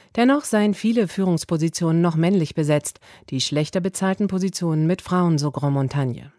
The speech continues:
Soziokulturelle Normen und Rollenbilder müssten auch am Theater noch verändert werden.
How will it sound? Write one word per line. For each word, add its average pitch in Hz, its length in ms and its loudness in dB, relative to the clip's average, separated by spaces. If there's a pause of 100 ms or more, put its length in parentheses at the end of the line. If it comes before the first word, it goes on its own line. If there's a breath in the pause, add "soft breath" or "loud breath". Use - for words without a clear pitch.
(440 loud breath)
Soziokulturelle 160 1040 0
Normen 151 500 2
und 196 220 -2
Rollenbilder 160 680 0 (260 loud breath)
müssten 220 360 0
auch 165 240 -2
am 160 180 -2
Theater 151 500 -2
noch 139 160 -2
verändert 156 520 -2
werden. 139 360 -4